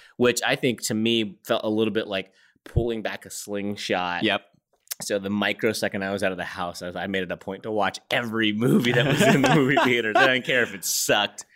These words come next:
Speaker 1: It's like, "I'm going. I'm going."
Speaker 2: Just spend a whole weekend.
Speaker 1: Yeah, <laughs> and a, and a whole
Speaker 2: Theater to
Speaker 1: paycheck.
Speaker 2: theater. Yeah, yeah, seriously.
Speaker 1: <laughs>
Speaker 2: Um, were there any movies that you just replayed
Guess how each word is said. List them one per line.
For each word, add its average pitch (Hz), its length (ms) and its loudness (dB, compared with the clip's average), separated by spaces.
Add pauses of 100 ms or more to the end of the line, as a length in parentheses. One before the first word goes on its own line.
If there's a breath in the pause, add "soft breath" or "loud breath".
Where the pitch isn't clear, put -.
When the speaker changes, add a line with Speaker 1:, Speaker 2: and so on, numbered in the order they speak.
(340 soft breath)
Speaker 1:
It's - 60 -20
like, 82 100 -16 (100)
"I'm 98 140 -2
going. 92 360 -2 (180)
I'm 95 140 -8
going." 107 460 2
Speaker 2:
Just - 120 -6
spend 110 180 0
a 101 40 -4
whole 98 180 0
weekend. 95 540 -2
Speaker 1:
Yeah, 127 280 2 (100)
<laughs> - 80 -10
and 127 140 0
a, 127 200 0
and 135 100 -2
a 120 40 4
whole 123 120 4
Speaker 2:
Theater 110 280 4
to 101 120 2
Speaker 1:
paycheck. 117 80 2 (100)
Speaker 2:
theater. 98 280 -2
Yeah, 139 300 4
yeah, 107 140 -2
seriously. 92 560 -2
Speaker 1:
<laughs> 185 40 -4 (720 soft breath)
Speaker 2:
Um, 127 320 2
were 127 160 2
there 143 200 4
any 151 200 4
movies 120 400 4
that 101 280 0
you 98 540 2 (180)
just - 380 -2 (100)
replayed 95 600 -2